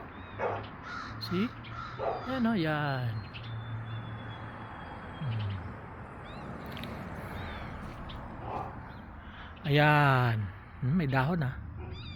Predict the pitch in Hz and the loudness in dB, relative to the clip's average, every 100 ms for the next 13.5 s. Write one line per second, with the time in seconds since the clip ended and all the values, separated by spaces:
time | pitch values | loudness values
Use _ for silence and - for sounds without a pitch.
0 | - - - - - - 160 208 156 143 | -8 -8 -8 -6 -4 0 6 10 12 12
1 | 127 - - - - - - - - - | 10 4 -4 -4 -4 -4 -4 -4 -4 -4
2 | - - 165 151 135 - - - 180 175 | 4 12 12 12 2 -2 -4 0 8 10
3 | 170 165 160 165 151 135 117 104 - - | 12 10 12 10 12 10 10 6 2 0
4 | - - - - - - - 151 160 156 | 0 0 0 -2 -4 2 12 12 12 12
5 | 139 127 110 104 - - - - - - | 12 12 12 8 4 -2 -6 -2 -2 -4
6 | - 139 131 120 147 - - 123 - 110 | 2 10 10 10 4 0 4 4 6 6
7 | 95 - - - - - - - - - | 6 2 -2 -4 -12 -14 -10 -4 -4 -4
8 | - - - 143 143 147 135 131 127 120 | -10 -14 4 10 12 12 12 12 12 8
9 | 117 120 120 110 - - 123 120 117 117 | 8 10 8 2 -6 -2 2 4 6 6
10 | 113 - - - - - - - - 131 | 4 0 -8 -6 -6 -8 -12 2 8 8
11 | 139 131 127 127 127 139 131 110 - - | 10 12 12 12 12 12 12 12 8 -6
12 | - - - - - - - - - - | -14 -14 -14 -12 -12 -10 -10 -8 -6 6
13 | - 156 139 131 | 10 12 12 12